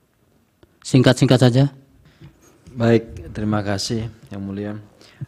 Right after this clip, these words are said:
Speaker 2: Nah, eh, terkait dengan pelaksanaan,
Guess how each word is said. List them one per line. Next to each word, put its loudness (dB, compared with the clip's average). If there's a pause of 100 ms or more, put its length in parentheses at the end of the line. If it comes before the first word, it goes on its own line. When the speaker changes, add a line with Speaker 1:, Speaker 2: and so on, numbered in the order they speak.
(140)
Speaker 2:
Nah, -6
eh, 0
terkait 0
dengan -2 (160)
pelaksanaan, -4